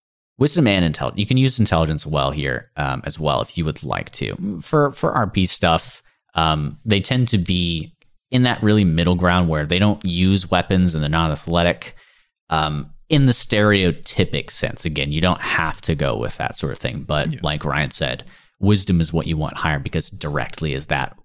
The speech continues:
Speaker 1: what is giving you your spells. The cleric gets their magic from the gods,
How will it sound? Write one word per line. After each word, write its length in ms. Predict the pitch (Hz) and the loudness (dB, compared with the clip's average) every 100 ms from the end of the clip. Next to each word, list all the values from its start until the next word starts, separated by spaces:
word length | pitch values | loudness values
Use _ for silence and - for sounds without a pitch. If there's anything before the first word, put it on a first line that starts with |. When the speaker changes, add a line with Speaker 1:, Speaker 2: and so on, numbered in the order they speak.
| _ | _
Speaker 1:
what 220 | 95 95 90 | 0 4 4
is 120 | - | 2
giving 320 | 92 85 82 | 0 2 2
you 100 | 76 | 0
your 180 | 71 - | -4 -6
spells. 600 | - - 76 - - - | -8 -6 -6 -4 -6 -6
The 60 | - | -6
cleric 380 | - 113 110 - | 0 0 0 0
gets 240 | 104 - | -4 -4
their 420 | - 90 82 73 - _ - | -2 2 2 0 -8 _ -4
magic 400 | 107 139 117 - | 0 2 0 -2
from 200 | 95 - | -2 -2
the 60 | - | -2
gods, 640 | 92 139 127 127 - | 2 4 4 2 -2